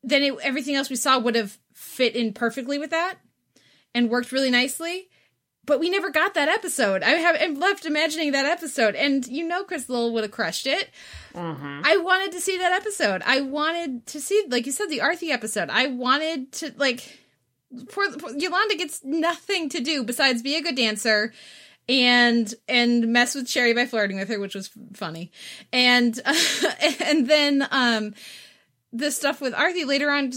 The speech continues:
Speaker 1: that comes out of sort of nowhere. Um, yeah, I j-, it's, it, b-, but we have time to do a stupid We Are the World parody. That episode's way too long. Um, yeah, I just,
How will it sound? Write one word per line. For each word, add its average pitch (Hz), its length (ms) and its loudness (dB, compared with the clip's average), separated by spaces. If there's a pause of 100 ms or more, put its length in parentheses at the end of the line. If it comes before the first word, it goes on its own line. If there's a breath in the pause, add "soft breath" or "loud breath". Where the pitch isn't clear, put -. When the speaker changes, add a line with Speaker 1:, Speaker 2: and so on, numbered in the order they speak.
Speaker 1:
that 247 220 -2
comes 262 280 -4
out 247 200 0
of 226 220 -2
sort 247 240 -4
of 233 80 0
nowhere. 220 640 -4 (440 soft breath)
Um, 180 500 -4 (540)
yeah, 339 360 -8
I 285 80 2
j-, - 120 -8
it's, - 240 -10 (160)
it, 262 240 0
b-, - 80 -14 (200)
but 277 180 2
we 320 140 0
have 294 140 2
time 294 480 0
to 285 120 -8
do 277 300 -4
a 220 220 -4
stupid 254 560 -4
We 233 140 0
Are 233 100 2
the 214 100 -4
World 202 260 -2
parody. 170 420 -10
That 196 240 -6
episode's 202 380 -10
way 185 100 -8
too 175 180 -12
long. 175 280 -10 (480 loud breath)
Um, 180 460 -6 (760)
yeah, 277 300 2
I 269 100 4
just, - 400 -6